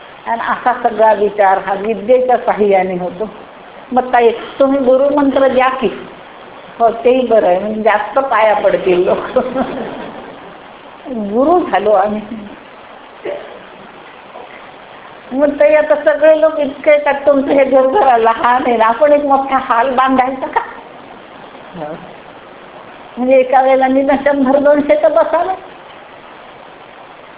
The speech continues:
म्हणून शिष्यांनी हॉल बांधून दिला. हॉल छान झाला, पण जरा पंखे असले तर बरं होईल.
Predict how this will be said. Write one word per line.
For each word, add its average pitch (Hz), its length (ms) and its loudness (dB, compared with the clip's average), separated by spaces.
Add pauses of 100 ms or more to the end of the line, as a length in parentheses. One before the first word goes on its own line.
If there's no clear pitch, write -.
(200)
म्हणून 262 340 2
शिष्यांनी 302 600 0
हॉल 330 340 0
बांधून 285 440 2
दिला. 208 280 -2 (3000)
हॉल 233 160 0
छान 294 280 -2
झाला, 254 300 2
पण 202 140 -2
जरा 233 220 2
पंखे 240 440 0
असले 285 360 0
तर 285 140 4
बरं 233 240 0
होईल. 202 200 -4